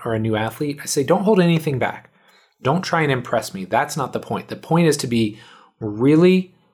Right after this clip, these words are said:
really up to date with where you're at right now, because I don't care about your starting point. All I care is where are we at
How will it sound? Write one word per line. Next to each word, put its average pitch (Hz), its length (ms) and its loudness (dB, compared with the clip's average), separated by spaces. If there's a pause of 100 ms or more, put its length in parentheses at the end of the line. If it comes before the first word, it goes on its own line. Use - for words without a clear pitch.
(120)
really 135 380 4
up 120 140 -2
to 135 100 -4
date 107 220 0
with 104 100 -2
where 117 220 2
you're 151 180 6
at 113 160 -2
right 110 220 0
now, 135 180 0
because 131 340 -2
I 147 80 -2
don't 156 160 0
care 151 420 4
about 120 260 -2
your 113 80 -6
starting 139 320 0
point. 170 340 0 (380)
All 135 120 4
I 139 120 2
care 131 260 4
is 120 160 4
where 127 240 4
are 170 80 4
we 143 160 2
at 151 340 2